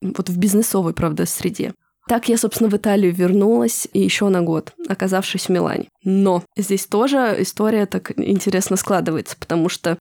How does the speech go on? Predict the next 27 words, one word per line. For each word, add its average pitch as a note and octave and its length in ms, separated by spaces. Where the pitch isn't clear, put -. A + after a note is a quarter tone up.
родители G3+ 540
меня F#3+ 680
отправили F3+ 1160
с - 320
определённым F#3+ 580
таким - 340
финансовым F3+ 640
багажом, F#3 400
с - 80
поддержкой. G#3 680
Где-то A#3+ 380
был G#3 160
не G#3+ 100
приговорён G3 440
следующий F3 380
аспект. - 340
Была F#3+ 240
надежда, A3+ 420
что - 160
я G3 220
устроюсь F#3 400
на F#3 80
работу A3 420
и G3 80
будет G#3+ 220
ещё G3 220
какой-то G3 440